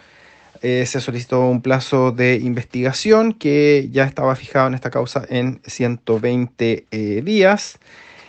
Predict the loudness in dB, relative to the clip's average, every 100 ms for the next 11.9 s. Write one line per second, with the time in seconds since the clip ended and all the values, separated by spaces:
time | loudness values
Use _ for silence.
0 | -20 -20 _ _ -2 0 0 2 4 6
1 | 6 6 6 4 2 -4 -14 -16 -6 -4
2 | -2 0 0 0 -2 -4 -10 -12 -10 -6
3 | -6 0 4 6 6 6 2 -4 _ _
4 | _ _ _ _ _ _ -4 -2 0 0
5 | 2 2 4 2 2 0 -2 -4 -2 0
6 | 0 0 -4 -4 -4 -2 -4 -4 -4 -4
7 | 0 -2 -2 -8 _ _ _ -8 0 4
8 | 4 0 -4 -2 0 0 0 0 0 0
9 | -2 0 0 0 -2 0 2 0 -6 _
10 | -2 0 2 2 2 2 4 4 0 -4
11 | _ _ -2 0 2 2 4 2 0